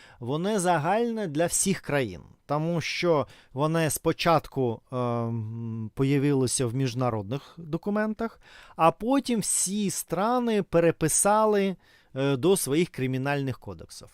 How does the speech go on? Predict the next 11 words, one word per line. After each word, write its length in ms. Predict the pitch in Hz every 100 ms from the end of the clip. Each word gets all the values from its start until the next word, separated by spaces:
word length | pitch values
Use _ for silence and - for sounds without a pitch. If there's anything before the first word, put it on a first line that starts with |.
| _ _ _ - - _
І 220 | 185 202
ми 220 | 156 143 131
щас, 260 | - 110 - _ - -
щас 320 | - 127 117 -
пере-, 500 | 135 127 117 117 123 -
пере-, 360 | 117 113 110 110
переключимося 1500 | - 110 107 - 110 113 _ 110 101 - 139 147 - 190 214 247 240 - - - - _
і 260 | 151 180
продовжимо, 1000 | 151 131 127 117 113 110 160 185 185 185 -
е, 380 | 131 123 120 113
про-, 200 | - 127